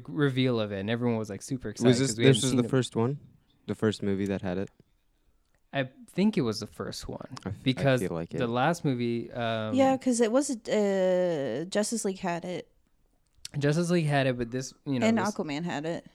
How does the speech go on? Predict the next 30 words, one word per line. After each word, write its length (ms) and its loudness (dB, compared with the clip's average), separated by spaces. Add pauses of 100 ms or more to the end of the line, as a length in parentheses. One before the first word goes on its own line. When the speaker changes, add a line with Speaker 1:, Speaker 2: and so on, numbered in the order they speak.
(420)
Speaker 1:
and 140 2
this 120 -2
one 140 2
came 220 2
before 420 -2
it. 240 -10
And 100 -4
I 80 0
don't 200 4
know 100 2
if 100 0
any 300 2
T 300 -2
V 120 -2
show 280 -2
or 120 -4
anything 260 -8
like 200 -8
that 200 -8
had 200 -10
this 400 -8 (1080)
before. 680 -4 (520)
But 160 -2
Suicide 400 2
Squad, 580 2 (840)
uh, 260 -2
Man 240 0
of 60 -2
Steel, 600 0
and 680 -4